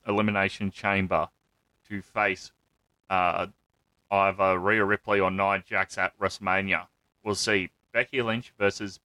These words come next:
Bianca Belair versus Liv Morgan versus Tiffany Stratton versus Naomi versus Raquel Rodriguez. One thing to take away from this press conference is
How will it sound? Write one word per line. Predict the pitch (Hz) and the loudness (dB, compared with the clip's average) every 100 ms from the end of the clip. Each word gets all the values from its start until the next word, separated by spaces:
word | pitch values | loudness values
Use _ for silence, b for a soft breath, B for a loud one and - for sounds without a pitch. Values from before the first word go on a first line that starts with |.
| - | -4
Bianca | 104 120 | -2 -2
Belair | 110 107 104 101 | -2 2 4 2
versus | 101 101 101 92 104 | 0 -4 -4 -10 -2
Liv | 113 | -2
Morgan | 113 101 101 98 | 2 2 2 -2
versus | 98 95 - - - _ | -2 -4 -4 -12 -16 _
Tiffany | - 131 - 120 | -2 -2 -2 -2
Stratton | - - 107 104 | -2 -2 -2 0
versus | 104 101 98 - | -2 -2 -4 -6
Naomi | 95 101 110 113 107 | 0 0 2 0 0
versus | 107 98 107 95 | 0 0 -2 -4
Raquel | 101 - 104 98 | -4 -2 0 2
Rodriguez. | 95 92 90 90 85 58 - _ _ _ _ _ _ _ _ _ _ _ | 0 0 -2 -2 -4 -8 -14 _ _ _ _ _ _ _ _ _ _ _
One | 104 131 196 | -4 -2 0
thing | 202 196 | 0 -2
to | 185 - | -2 -8
take | - 143 - | -4 -4 -2
away | 135 131 | -2 -2
from | - 123 | 0 0
this | 117 | 0
press | - 110 113 | 0 -2 -2
conference | - 98 95 101 90 | 0 0 0 -4 -2
is | 95 87 | -2 -2